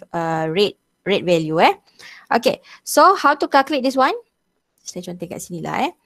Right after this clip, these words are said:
So contoh lah, let's say because dia bagi dalam bentuk ni eh, nisbah kat sini. So kita letak balik lah. Let's say we have, you put as X two over rate, apa tadi? Oxygen, okay, is equals to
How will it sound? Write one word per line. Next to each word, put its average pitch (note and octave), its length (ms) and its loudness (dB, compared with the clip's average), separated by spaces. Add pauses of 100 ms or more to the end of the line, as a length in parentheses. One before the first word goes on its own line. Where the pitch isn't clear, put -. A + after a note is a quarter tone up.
(320)
So G#3+ 160 -10
contoh A3+ 400 0
lah, G3+ 160 6
let's F#3+ 240 -2
say A3+ 480 4
because A3+ 320 -2
dia - 80 0
bagi A3 560 0
dalam G3+ 240 2
bentuk G3+ 480 -2
ni F3+ 160 -4
eh, B3 160 -2
nisbah G3 400 -2
kat F3+ 160 -8
sini. G3 240 -6 (560)
So - 240 -8
kita F#3+ 240 -4
letak F#3+ 320 -2
balik F#3 160 0
lah. E3+ 80 0
Let's E3 240 -4
say A#3 240 4
we G3 160 2
have, G3 400 4
you G#3 80 0
put - 240 0
as G3+ 400 2
X - 320 0
two B3 240 0 (480)
over G3 720 0 (1040)
rate, F#3 480 -2
apa F3+ 240 -4
tadi? A#3+ 320 -4 (160)
Oxygen, A3 880 0
okay, A3+ 560 0 (1120)
is F#3 160 -4
equals G3+ 400 -2
to F4+ 240 2